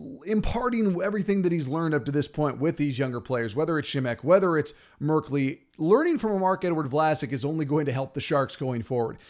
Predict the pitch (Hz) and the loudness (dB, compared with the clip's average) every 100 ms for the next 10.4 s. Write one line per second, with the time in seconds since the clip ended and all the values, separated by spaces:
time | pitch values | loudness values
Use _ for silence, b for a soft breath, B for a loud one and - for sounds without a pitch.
0 | B B 143 180 175 170 165 170 156 143 | B B 2 6 6 6 6 6 4 0
1 | 127 156 156 131 143 110 160 156 160 - | 2 2 0 -2 -2 0 0 0 -6 -2
2 | 196 226 175 - 143 156 151 151 127 143 | 4 6 4 0 -4 -2 0 0 2 0
3 | 135 147 151 147 - B B B 139 151 | 0 2 2 0 -8 B B B -2 0
4 | 160 147 139 - 175 135 - 165 120 151 | 0 0 -4 -4 -6 -6 -2 -2 2 0
5 | 156 160 165 160 160 131 - 165 165 160 | 2 0 2 2 0 -4 -4 0 0 0
6 | 160 151 139 143 147 151 123 - 190 185 | 0 0 0 2 4 2 0 -2 0 0
7 | - 151 143 131 117 139 127 113 104 131 | -2 0 2 0 -2 -4 -4 -6 -4 2
8 | 185 180 170 147 B B 170 - 233 196 | 2 2 -2 -2 B B -10 -4 -2 -2
9 | 170 156 135 127 123 160 151 139 135 147 | -2 0 0 0 0 -2 0 0 2 2
10 | 160 160 160 - | 2 2 0 -2